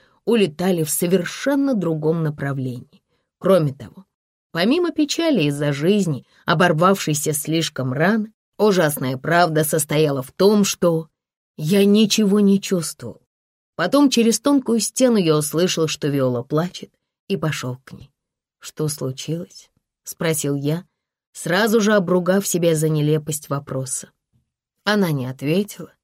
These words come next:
Я ощупью нашёл в темноте свободное место на матрасе, чтобы не сесть на неё. «Мне приснилось, что он жив». «Ох, Виола». «Я знаю, что его здесь нет».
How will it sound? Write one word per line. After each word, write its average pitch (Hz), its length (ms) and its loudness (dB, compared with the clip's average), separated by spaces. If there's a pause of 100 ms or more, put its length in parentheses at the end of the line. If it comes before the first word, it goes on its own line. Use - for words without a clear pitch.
(520)
Я 175 240 0
ощупью 262 460 2
нашёл 233 340 2
в - 80 -10
темноте 170 500 2
свободное 131 640 -2
место 165 400 -4
на 180 100 -2
матрасе, 156 520 -4
чтобы 151 420 0
не 139 160 -2
сесть 135 400 -6
на 127 100 -4
неё. 123 440 -8 (1040)
«Мне 220 180 2
приснилось, 214 960 -6 (460)
что - 260 -6
он 233 200 -4
жив». 190 320 -6 (800)
«Ох, 180 360 0
Виола». 143 680 -14 (600)
«Я 262 180 0
знаю, 294 260 -2
что - 200 -14
его 214 200 -6
здесь 208 400 -8
нет». 196 400 -6